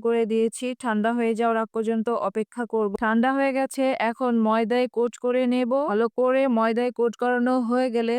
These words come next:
তারপর ডিমে ডুবিয়ে নিতে হবে। এভাবে ডিমে ভালো করে ডুবিয়ে নিতে হবে, তারপর ব্রেড ক্রামে এভাবে লাগিয়ে নিতে হবে। দেখুন এভাবে সুন্দর করে ব্রেড ক্রাম লাগিয়ে নিয়েছি। এভাবে সবগুলো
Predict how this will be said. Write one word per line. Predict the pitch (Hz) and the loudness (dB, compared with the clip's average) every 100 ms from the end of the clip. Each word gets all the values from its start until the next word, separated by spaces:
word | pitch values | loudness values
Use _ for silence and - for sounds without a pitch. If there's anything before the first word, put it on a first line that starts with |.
| 254 | -2
তারপর | 226 214 226 240 214 | 0 0 0 0 0
ডিমে | 220 226 240 247 | 0 0 0 0
ডুবিয়ে | 226 214 233 233 | 0 0 0 2
নিতে | 226 208 240 | 0 0 -2
হবে। | 233 202 240 311 - _ _ _ _ _ | -2 0 -2 -4 -8 _ _ _ _ _
এভাবে | 220 240 247 262 262 190 | -4 -2 0 2 0 0
ডিমে | 240 247 240 247 220 | -2 0 0 0 -2
ভালো | 202 214 233 233 | -2 0 0 0
করে | 240 247 254 339 _ _ _ _ _ | 0 0 0 -4 _ _ _ _ _
ডুবিয়ে | 208 196 208 240 247 | -8 -4 -2 0 0
নিতে | 240 240 254 | 0 0 0
হবে, | 254 240 294 262 | 0 0 0 2
তারপর | 240 240 233 226 226 240 | 2 0 -2 0 2 0
ব্রেড | 208 214 202 | 0 -2 -2
ক্রামে | 233 233 233 254 208 | -2 0 0 0 0
এভাবে | 220 220 233 311 220 | 0 0 0 -2 0
লাগিয়ে | 208 214 233 | -2 0 0
নিতে | 220 196 190 | 0 0 -2
হবে। | 190 175 143 220 - | -4 -4 -8 -10 -8
দেখুন | 196 196 - 247 359 - | -6 -6 -6 -8 -8 -10
এভাবে | 196 208 208 233 277 | -4 -2 0 0 0
সুন্দর | 240 233 247 240 | 0 0 2 0
করে | 233 226 240 | 0 0 0
ব্রেড | 214 214 208 | 2 0 0
ক্রাম | - 226 220 | -2 0 2
লাগিয়ে | 214 208 220 226 | 0 0 0 0
নিয়েছি। | 220 214 208 - 247 254 - | 2 0 -4 -6 -4 -4 -4
এভাবে | 220 254 262 277 - | -2 0 0 0 0
সবগুলো | 269 247 254 | 0 0 0